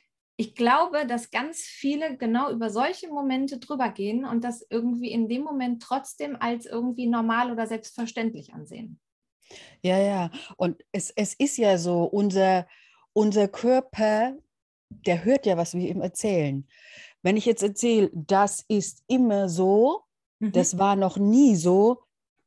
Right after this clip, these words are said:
Speaker 2: ist das quasi, wenn ich mir das bestell für die Zukunft.
Speaker 1: Mhm.
Speaker 2: Ein ganz, ganz, ähm,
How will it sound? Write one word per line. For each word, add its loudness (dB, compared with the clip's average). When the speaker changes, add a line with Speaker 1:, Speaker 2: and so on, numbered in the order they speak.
Speaker 2:
ist -4
das -6
quasi, 2
wenn 2
ich -6
mir 2
das -2
bestell 2
für 0
die -2
Zukunft. -4
Speaker 1:
Mhm. -4
Speaker 2:
Ein 0
ganz, 0
ganz, 0
ähm, 0